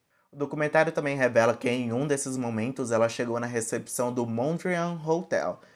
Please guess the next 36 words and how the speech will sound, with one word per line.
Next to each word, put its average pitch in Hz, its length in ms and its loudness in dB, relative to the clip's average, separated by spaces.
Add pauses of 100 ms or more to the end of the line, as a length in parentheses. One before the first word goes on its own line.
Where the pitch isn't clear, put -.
(240)
apenas 165 520 4
com 185 180 0
o - 20 2
número 185 400 2
do 175 140 -2
seu 185 220 -2
cartão 165 340 -2
de 180 140 -4
crédito 131 600 4
anotado 131 600 2
em 123 100 -2
um 127 60 -8
papel. - 400 -4 (320)
Sem 127 260 -2
o 117 80 -2
próprio 151 380 4
cartão, 147 600 0
sem 165 280 -2
bolsa, 117 420 0
sem 151 180 -2
carteira, 123 600 -2 (100)
nada. 104 400 -4 (320)
Apenas 147 540 -2
ela 117 380 4
e 127 180 -2
o 123 40 -2
bilhete. 123 640 -4 (640)
Um 156 140 -4
detalhe: 165 480 2 (320)
a 135 100 -8
casa 151 400 4
dela 127 260 6
era 135 140 6
próxima 147 640 4
aos 117 200 -2
hotéis. 98 580 -4